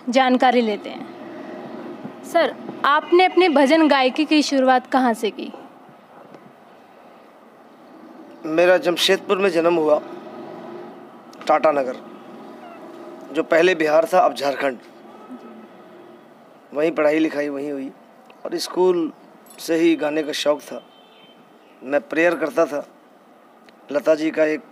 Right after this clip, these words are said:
Speaker 2: भजन था उस समय, बहुत सुंदर भजन था, "तुम ही हो माता पिता, तुम ही हो, तुम ही हो बंधु सखा, तुम ही हो।" इसे मैं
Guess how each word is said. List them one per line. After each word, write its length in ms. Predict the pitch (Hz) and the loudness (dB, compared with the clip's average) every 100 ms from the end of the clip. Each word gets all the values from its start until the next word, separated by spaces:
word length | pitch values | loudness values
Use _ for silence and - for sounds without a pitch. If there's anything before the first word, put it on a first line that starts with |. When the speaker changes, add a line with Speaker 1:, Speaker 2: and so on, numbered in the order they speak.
| - - _ - | -20 -20 _ -18
Speaker 2:
भजन 300 | 123 135 170 139 | -12 -2 -2 2
था 60 | |
उस 160 | 147 - | 0 0
समय, 360 | 139 147 135 - - - - _ - - - _ - - - - - 135 | -6 -4 -4 -8 -20 -20 -20 _ -20 -20 -20 _ -20 -20 -20 -20 -12 -4
बहुत 240 | 151 147 - - | -2 -4 -12 -20
सुंदर 340 | - 143 156 | -14 -4 -2
भजन 280 | 139 139 139 | -2 -6 -10
था, 260 | 131 123 - - - | -10 -12 -14 -20 -10
"तुम 160 | 151 | -2
ही 100 | 165 | 0
हो 100 | 165 | 0
माता 400 | 156 147 143 156 | 0 -2 0 0
पिता, 320 | 143 139 151 143 | 0 0 0 0
तुम 200 | 139 139 | -4 -8
ही 120 | 143 | -8
हो, 220 | 135 135 - - - - - - - - - - - - | -8 -10 -18 -20 -20 -20 -20 -20 -20 -20 -20 -20 -16 -6
तुम 140 | 160 | 2
ही 100 | 180 | 4
हो 140 | 170 | 4
बंधु 420 | 147 151 147 147 156 | 2 -2 -4 -4 -4
सखा, 320 | 139 131 160 | -4 0 0
तुम 200 | 160 127 | 0 -10
ही 120 | 120 | -12
हो।" 100 | 107 - - - - - _ - - - _ - _ - | -16 -20 -20 -20 -20 -20 _ -20 -20 -20 _ -20 _ -14
इसे 180 | - 165 | -6 0
मैं 340 | 170 170 156 | 4 4 2